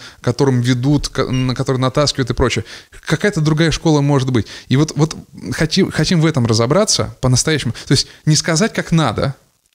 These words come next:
Главная задача, которую я для себя поставил и, э, и, и себе напоминаю, я не выясняю, как правильно надо устроить там российские школы, например. А, я пытаюсь понять, как на эту проблему можно посмотреть сегодня, понимая,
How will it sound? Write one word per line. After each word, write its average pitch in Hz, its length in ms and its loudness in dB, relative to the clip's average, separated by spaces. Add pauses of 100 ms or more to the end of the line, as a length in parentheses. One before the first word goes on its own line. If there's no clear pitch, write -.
(180)
Главная 151 420 2
задача, 160 320 0
которую 131 340 0
я 120 120 4
для 120 120 -4
себя 120 200 0
поставил 175 480 0
и, 120 260 0 (380)
э, 120 400 2
и, 120 440 0 (200)
и - 40 -8
себе 143 280 0
напоминаю, 127 560 0 (260)
я 123 380 -2
не 151 160 4 (100)
выясняю, 147 640 2
как 156 180 -4
правильно 139 340 2
надо 131 200 0
устроить 143 460 0
там 107 340 -4
российские 120 460 -2
школы, 95 320 -2
например. 98 400 -4 (320)
А, 110 420 0
я 110 220 0
пытаюсь 160 380 0
понять, 147 500 0 (480)
как - 260 -2
на 143 80 2
эту 143 180 0
проблему 131 360 2
можно 117 220 0
посмотреть 123 520 0
сегодня, 123 720 2
понимая, 131 500 0